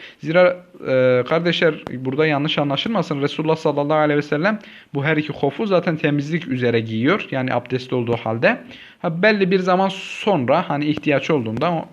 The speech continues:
e, belli bir zaman sonra da o, e, abdest alıyor ve her iki hofun üzerini mesh ediyor. Ravahu Ebu Davud ve Ahmet ve Tirmizi.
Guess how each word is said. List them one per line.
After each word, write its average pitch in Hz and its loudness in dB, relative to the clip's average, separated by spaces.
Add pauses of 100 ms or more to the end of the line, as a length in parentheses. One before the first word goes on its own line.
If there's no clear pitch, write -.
(120)
e, 131 2
belli 151 2
bir 139 2
zaman 117 -2
sonra 127 -2
da 185 0 (440)
o, 151 4
e, 139 4 (580)
abdest 156 0
alıyor 151 0
ve 147 2
her 151 0
iki 123 -4
hofun 131 -2
üzerini 139 0
mesh 156 -2
ediyor. 113 -2
Ravahu 127 4
Ebu 123 0
Davud 135 2
ve 139 4
Ahmet 165 0
ve 151 2
Tirmizi. 113 -2